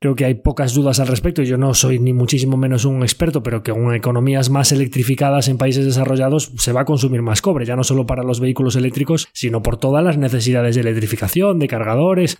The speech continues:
de nuevos transformadores, eh, pues electrificación de las vías públicas para todas esas necesidades de la red que vamos a necesitar cuando va mucho más porcentaje del parque automovilístico sea eléctrico, ¿no?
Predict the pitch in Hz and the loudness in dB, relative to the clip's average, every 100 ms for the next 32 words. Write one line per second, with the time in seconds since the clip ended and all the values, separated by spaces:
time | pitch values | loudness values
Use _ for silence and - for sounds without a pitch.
0 | - 117 117 117 120 - 117 113 156 175 | -6 -2 -2 0 -2 -2 -2 0 2 2
1 | 127 120 - - 113 120 110 117 127 165 | -2 -6 -8 -4 0 0 0 0 0 -2
2 | 160 147 147 127 123 120 - 147 147 156 | 0 0 0 0 0 -2 0 0 2 0
3 | 156 - 123 113 110 139 143 151 139 131 | -2 -2 -4 -2 0 0 2 2 0 0
4 | 131 123 123 131 131 127 117 117 120 113 | -2 0 0 0 0 0 -2 0 -2 0
5 | 117 139 117 - - 123 127 135 131 131 | 0 0 -2 -6 -2 0 0 0 0 0
6 | 123 123 120 123 120 131 123 120 120 123 | 0 0 0 -2 -4 -4 -2 0 -2 0
7 | 139 143 139 135 - 139 131 127 135 120 | 0 0 0 -2 -2 -4 -2 -4 -2 -2
8 | 131 123 117 131 117 123 117 127 123 127 | 0 0 -2 -2 -2 -4 -2 -2 -2 0
9 | 123 123 - 127 120 - 123 127 147 117 | 0 0 0 -2 0 0 0 0 -2 -4
10 | 110 107 160 - | -6 -2 -4 -6